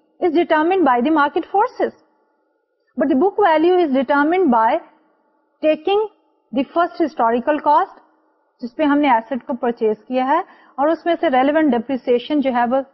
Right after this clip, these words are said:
گریجولی ہم سبٹریکٹ کرتے رہیں. So that we have done on this particular slide. Beginning book value, twelve thousand at the start of the year number one. Depreciation is two thousand four hundred and the ending book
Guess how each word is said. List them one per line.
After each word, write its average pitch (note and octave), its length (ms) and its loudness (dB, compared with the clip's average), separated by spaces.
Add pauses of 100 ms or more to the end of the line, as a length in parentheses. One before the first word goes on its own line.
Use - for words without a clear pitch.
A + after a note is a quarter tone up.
(140)
گریجولی A3+ 560 -2
ہم A#3 180 0 (360)
سبٹریکٹ A#3 420 -4
کرتے - 380 -8
رہیں. F#3 180 -12 (580)
So D#4 140 -2
that F4 240 2
we E4+ 80 2
have C#4 160 2
done B3 300 2
on A#3 120 2
this A#3 220 -8
particular G#3 480 -4
slide. G#3+ 260 -4 (1120)
Beginning F4 320 0
book F#4 240 0
value, D#4 340 2 (920)
twelve D#4+ 280 2
thousand E4+ 520 0
at B3+ 80 2
the B3+ 100 -2
start B3+ 400 0
of A#3+ 100 -8
the C4+ 140 0
year A#3 180 2
number A3 300 0
one. B3+ 200 0 (460)
Depreciation F#4+ 800 0
is F#4 220 -4
two D#4 180 2
thousand C4 460 0
four A3+ 240 0
hundred A3 440 -2 (200)
and B3+ 160 0
the C4+ 60 -2 (180)
ending F4 320 2
book C#4+ 120 -4